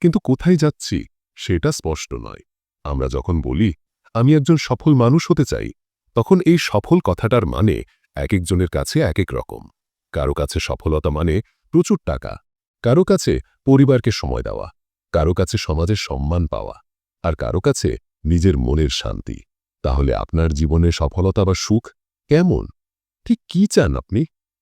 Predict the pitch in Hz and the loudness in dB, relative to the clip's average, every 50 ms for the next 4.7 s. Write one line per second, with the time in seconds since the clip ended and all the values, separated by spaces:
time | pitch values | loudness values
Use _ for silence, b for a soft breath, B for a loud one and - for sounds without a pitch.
0 | _ _ - 85 78 71 - 65 - - - 110 104 - - 58 58 - _ _ | _ _ -2 -2 -2 -2 -2 -6 -8 -4 -4 -2 -2 -2 -4 -6 -6 -10 _ _
1 | _ _ - - 120 120 170 175 185 156 78 71 92 104 135 147 131 123 113 101 | _ _ 0 2 2 4 4 6 4 4 2 2 0 2 2 2 2 2 2 0
2 | 82 71 76 69 57 62 60 - - - - 55 50 50 50 50 _ _ _ _ | 0 -2 -4 -6 -6 -8 -8 -8 -8 -10 -12 -14 -14 -16 -20 -20 _ _ _ _
3 | _ _ _ _ - 95 - _ - 76 - - - 64 57 58 65 76 92 131 | _ _ _ _ -4 -4 -4 _ -6 -6 -6 -6 -8 -6 -4 -2 0 0 0 0
4 | 165 - _ _ _ _ _ _ _ - - 143 151 190 | -2 -4 _ _ _ _ _ _ _ 0 2 4 6 6